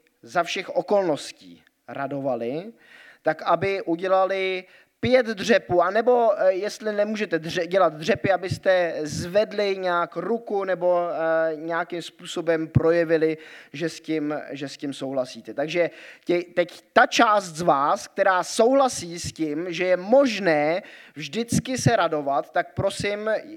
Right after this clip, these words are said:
pokud je vám to možné, abyste udělali pět dřepů. Pokud si myslíte, eh, že to možné není,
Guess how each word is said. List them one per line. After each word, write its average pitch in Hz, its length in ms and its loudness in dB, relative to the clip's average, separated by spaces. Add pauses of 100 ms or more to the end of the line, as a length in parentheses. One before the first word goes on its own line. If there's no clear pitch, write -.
(140)
pokud 175 280 -8
je 185 80 -2
vám 160 180 0
to 131 80 -8
možné, 175 440 -2
abyste 135 420 -6
udělali 143 400 -2
pět 113 280 -6
dřepů. 180 680 -2 (300)
Pokud 233 320 -2
si 214 100 -4
myslíte, 185 840 -2
eh, 147 460 2
že 147 200 -8
to 147 140 -4
možné 117 400 -6
není, 165 540 -2